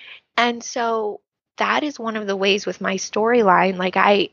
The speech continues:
I acknowledge the pain. It's not that there isn't hurt there. I mean, you obviously heard me crying a little bit before, but I also, I love my life and I love the people in my life. And I don't sit around being like,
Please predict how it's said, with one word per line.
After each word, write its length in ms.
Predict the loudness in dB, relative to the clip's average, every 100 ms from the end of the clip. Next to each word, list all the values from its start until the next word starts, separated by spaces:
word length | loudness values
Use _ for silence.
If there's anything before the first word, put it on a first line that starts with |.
| 0
I 80 | 0
acknowledge 460 | 0 0 0 0
the 80 | -4
pain. 360 | -4 -6 -4 -4
It's 220 | -4 2
not 180 | 2 2
that 180 | 0
there 180 | 2 2
isn't 260 | 2 -2 -4
hurt 240 | -2 0
there. 240 | 4 6 4
I 80 |
mean, 160 | 2 -4
you 80 | -4
obviously 360 | -4 -6 -8
heard 200 | -6 -8
me 140 | -8 -8
crying 480 | 0 2 4 2 0
a 40 |
little 140 | -2
bit 140 | -2 -4
before, 340 | 0 2 2 -2 -16 -16 -16 -18 _ 2
but 320 | 4 6 2 _ _ -4
I 160 | -4 0
also, 360 | -2 -2 -2 -2
I 80 | -2
love 420 | -4 -6 -4 -6 -6
my 220 | -8 -6
life 400 | -6 -6 -8 -8 -6
and 80 |
I 120 | -4 -6 -4
love 280 | 2 2 2
the 100 | -4
people 320 | -4 -4 0
in 100 | 0
my 140 | 2 0
life. 300 | 0 -2 0
And 240 | 0 0 -4 -18 -20 -12 0
I 60 | 4
don't 220 | 4 2
sit 160 | -4 -2
around 300 | 2 2 2
being 140 | -6
like, 220 | -6 -6